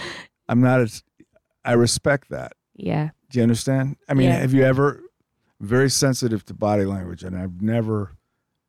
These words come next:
Speaker 1: yeah, go ahead.
Speaker 2: Well, but I don't, I don't feel like, to be honest, like, I'm not a big hugger, but I also, like, don't feel comfortable hugging you.
Speaker 1: Okay.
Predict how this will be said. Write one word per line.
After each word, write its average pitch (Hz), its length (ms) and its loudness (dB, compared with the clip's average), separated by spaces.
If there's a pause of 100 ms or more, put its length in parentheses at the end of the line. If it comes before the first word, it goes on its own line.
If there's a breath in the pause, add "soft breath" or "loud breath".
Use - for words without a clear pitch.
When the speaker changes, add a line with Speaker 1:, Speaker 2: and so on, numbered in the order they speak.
(680)
Speaker 1:
yeah, 92 160 -6
go - 80 0
ahead. 110 140 4
Speaker 2:
Well, 302 100 2
but 320 120 2
I 320 120 2
don't, 311 160 2
I - 160 -2
don't 302 360 -2
feel 262 420 0
like, 226 360 -4 (120)
to - 60 -12
be 214 120 0
honest, 220 340 -2
like, 196 240 -10 (800)
I'm 202 140 -8
not 208 160 -2
a - 20 -6
big 226 160 -4
hugger, 196 320 -4
but 185 100 0
I 180 100 2
also, 180 260 -4
like, 185 180 -4
don't 170 180 -6
feel 175 140 -4
comfortable - 680 -6
hugging 151 360 -6
you. 50 140 -10 (760)
Speaker 1:
Okay. 135 300 0